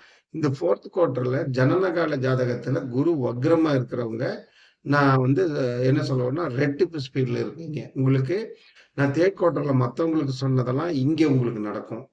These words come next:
திடீர் தன லாபம், ஆ, உங்களுடைய அ, முயற்சி, வேலையில முன்னேற்றம், கௌரவம் எல்லாம் உங்களுக்கு இந்த ஃபோர்த் குவார்ட்டர்ல குரு வக்ரமா இருக்கிறவங்களுக்கு கிடைக்கும்.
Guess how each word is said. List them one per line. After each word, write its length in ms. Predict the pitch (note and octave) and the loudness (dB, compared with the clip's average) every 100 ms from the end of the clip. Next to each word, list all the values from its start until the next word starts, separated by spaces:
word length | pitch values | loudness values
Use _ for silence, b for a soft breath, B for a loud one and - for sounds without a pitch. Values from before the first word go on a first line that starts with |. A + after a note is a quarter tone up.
| C#3 | 0
திடீர் 320 | B2+ C3 B2+ | 2 4 2
தன 240 | A#2 A2+ | -2 -4
லாபம், 500 | A2 G#2+ G2+ C#3 E3+ b b b _ - | -4 -6 -6 -6 -8 b b b _ 0
ஆ, 580 | B2 B2 A#2+ A#2 A#2 A#2 | 2 4 4 0 0 0
உங்களுடைய 1000 | B2 C#3 C#3 B2+ A#2 A2+ A2 G#2+ G#2 G2 - b b - | 4 6 8 6 4 0 0 -2 -4 -8 -14 b b -8
அ, 160 | A#2 | -4
முயற்சி, 500 | A#2 B2 C#3 B2+ C#3 C3+ | 2 6 6 4 -2 -2
வேலையில 640 | A#2+ C3 C3+ B2+ A#2+ A2+ | 2 4 6 6 4 0
முன்னேற்றம், 580 | A#2 A#2+ A#2 - C3 A2+ | -2 -2 -4 -4 -4 -2
கௌரவம் 580 | A2+ A#2 A#2+ A#2 C#3 C#3 | 0 0 0 0 -2 -2
எல்லாம் 440 | A#2+ C3 C#3 F3+ | 0 0 0 -2
உங்களுக்கு 380 | C3+ B2+ B2+ F3 | -2 -2 -2 -2
இந்த 480 | C3+ C3 F#3+ G#3+ - | 0 0 0 -4 -8
ஃபோர்த் 340 | - E3+ E3+ - | -2 -2 -2 -4
குவார்ட்டர்ல 480 | C#3 B2+ B2 D#3+ C#3 | -4 -2 -4 -4 0
குரு 320 | C#3 E4 D#3+ | 2 2 2
வக்ரமா 440 | B2 B2+ C#3 C#3 C#3 | -2 0 0 0 0
இருக்கிறவங்களுக்கு 640 | A2 G#2+ G#2 G#2+ A#2 F#3 | -4 -10 -8 -8 -8 -10
கிடைக்கும். 460 | - B2 - B2 | -8 -10 -12 -16